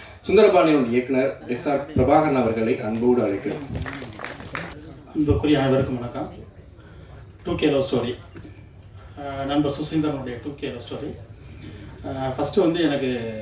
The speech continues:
Speaker 2: இந்த படத்தோட டைட்டில் ஃபஸ்ட்டு டிசைன் பண்ணி எனக்கு அனுப்புனார் நண்பர். அந்த கி-, அதை பார்த்த உடனே எனக்கு ரொம்ப கேட்சி, ரொம்ப பிடிச்சிருந்துச்சு.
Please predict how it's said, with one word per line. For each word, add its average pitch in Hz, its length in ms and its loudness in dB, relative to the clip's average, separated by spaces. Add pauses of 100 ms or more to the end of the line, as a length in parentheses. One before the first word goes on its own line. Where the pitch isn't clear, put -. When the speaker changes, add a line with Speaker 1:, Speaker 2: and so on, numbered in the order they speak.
(500)
Speaker 2:
இந்த 143 120 -4
படத்தோட 156 400 0
டைட்டில் 170 400 0
ஃபஸ்ட்டு 151 260 -2
டிசைன் 139 220 2
பண்ணி 135 140 2
எனக்கு 120 200 -4
அனுப்புனார் 120 320 -2
நண்பர். 113 320 -8 (640)
அந்த 139 280 -6
கி-, - 200 -14
அதை 143 220 -2 (160)
பார்த்த - 280 4
உடனே 190 160 2
எனக்கு 143 180 0
ரொம்ப 135 160 -2
கேட்சி, - 400 -6
ரொம்ப 156 260 -2
பிடிச்சிருந்துச்சு. 127 500 0